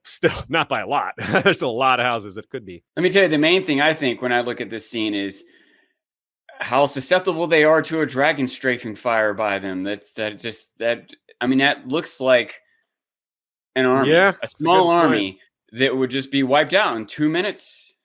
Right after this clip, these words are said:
Speaker 2: I don't know.
Speaker 1: Mm-hmm.
Speaker 2: Uh, they're not
Speaker 1: Could be.
Speaker 2: wisely arranging themselves. <laughs>
Speaker 1: <laughs> That's a good point. It's a good point. Maybe that is a clue that they're somewhere f-, rem-, more remote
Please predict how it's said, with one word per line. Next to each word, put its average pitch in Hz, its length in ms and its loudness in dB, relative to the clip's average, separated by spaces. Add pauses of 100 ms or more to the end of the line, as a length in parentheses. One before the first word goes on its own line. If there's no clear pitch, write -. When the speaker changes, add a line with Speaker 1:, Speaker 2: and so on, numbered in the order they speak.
Speaker 2:
I 104 140 -6
don't 110 140 -6
know. 123 180 -2
Speaker 1:
Mm-hmm. 101 260 -4
Speaker 2:
Uh, - 100 -20
they're 101 220 -6
not 127 300 0
Speaker 1:
Could - 80 -10
be. 120 80 -6
Speaker 2:
wisely 127 600 -2
arranging 117 480 -4
themselves. 101 680 -6
<laughs> - 20 -
Speaker 1:
<laughs> - 20 -20
That's 156 1300 0
a 139 60 -4
good 135 200 -4
point. 120 280 -2
It's - 100 -20
a - 20 -20
good 107 180 -12
point. 104 220 -8 (180)
Maybe 160 260 4
that 151 340 2 (120)
is 156 180 -6
a 147 60 -6
clue 110 580 -2
that 113 220 -10
they're 107 240 -6
somewhere 110 360 -6
f-, - 100 -12 (160)
rem-, 107 260 -12
more 113 200 -8
remote 107 500 -8